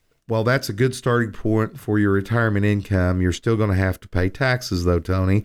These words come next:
And so when I look at that and somebody tells me that they need a hundred fifty thousand a year, I'm thinking in my mind, "Well, they really need to be grossing about a hundred ninety thousand 'cause after taxes to get to that number."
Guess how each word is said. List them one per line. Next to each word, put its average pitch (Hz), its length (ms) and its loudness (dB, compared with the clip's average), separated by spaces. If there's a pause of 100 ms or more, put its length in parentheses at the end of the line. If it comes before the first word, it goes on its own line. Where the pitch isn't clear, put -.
(420)
And 101 260 0
so 95 560 0 (320)
when 98 140 0
I 123 160 2
look 120 260 0
at 104 120 -4
that 107 160 2
and - 100 -4
somebody 104 260 0
tells 98 300 0
me 95 100 2
that 87 140 -6
they 101 160 0
need 95 180 0
a 92 60 2
hundred 101 320 0
fifty - 160 -4
thousand 92 600 0 (280)
a - 40 -4
year, 101 280 2
I'm 107 300 -2
thinking 98 340 0
in 95 40 2
my 90 120 2
mind, 92 460 2
"Well, 95 200 2
they 101 220 -2
really 117 260 2
need 104 160 0
to 95 80 0
be 87 140 0
grossing 95 880 0 (320)
about 98 260 0
a 90 40 0
hundred 101 340 0
ninety 107 460 0
thousand 92 640 0 (300)
'cause 98 200 0
after 98 340 0
taxes 117 500 0
to 98 100 0
get 90 180 2
to - 100 -6
that 95 220 0
number." 104 440 0